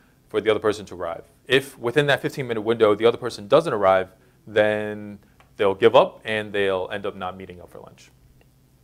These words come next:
So to solve this problem, let's first try to set up a sample space and come up with a probability law to describe this, um, this scenario. And let's actually start with a simpler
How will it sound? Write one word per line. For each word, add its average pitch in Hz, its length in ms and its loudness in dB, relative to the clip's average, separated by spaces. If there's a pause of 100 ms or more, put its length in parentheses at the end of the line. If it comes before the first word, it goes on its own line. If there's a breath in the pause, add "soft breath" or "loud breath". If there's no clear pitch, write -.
(340)
So 147 480 4 (300 loud breath)
to 147 280 2
solve 220 280 6
this 147 100 -10
problem, 110 400 2 (340 soft breath)
let's 160 140 4
first 160 300 2
try 151 120 4
to 131 60 -2
set 131 180 4
up 123 120 2
a 101 40 -12
sample 104 300 -6
space - 400 -18 (840 soft breath)
and 110 480 -2
come 131 140 -10
up 113 80 -4
with 107 80 -12
a - 40 -18
probability 101 600 0
law 90 200 -4
to 90 120 -16
describe 92 680 0
this, 90 220 -16
um, 60 340 -12 (680)
this 101 160 -8
scenario. 87 480 -10 (960)
And 117 500 -8 (380 soft breath)
let's 147 160 4
actually 185 300 2
start 135 420 4
with 117 260 0
a 117 140 0
simpler 110 600 0